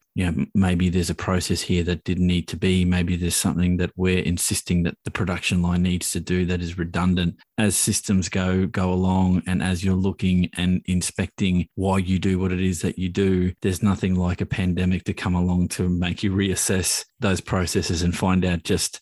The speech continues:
where things might have gone wrong. And I'm sure you learnt a lot from that. But my question for you is, did you get more introspective as covid has gone on, or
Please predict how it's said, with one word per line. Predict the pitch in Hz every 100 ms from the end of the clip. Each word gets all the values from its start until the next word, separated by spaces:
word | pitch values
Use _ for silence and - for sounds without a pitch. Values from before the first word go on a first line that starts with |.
| -
where | 95
things | 87 95 85
might | 98 95
have | 92 87
gone | 95 92
wrong. | 92 98 95 90 87
And | 92 95 90
I'm | - 92
sure | - 104 104
you | 92 92
learnt | 98 95 -
a |
lot | 90 90 98
from | - 92
that. | 90 85 -
But | 95
my | 90 101 98
question | - 123 - - 107
for | -
you | 98 92 90
is, | 92 92 90 -
did | - 101
you | 107
get | 98 98
more | 95 98 101 113
introspective | 110 107 98 - 95 - 98
as | 92 90 -
covid | - - 95 92 92 90 -
has | - 98 87
gone | 101 92 92
on, | 92 92 92 -
or | 90 92 90 90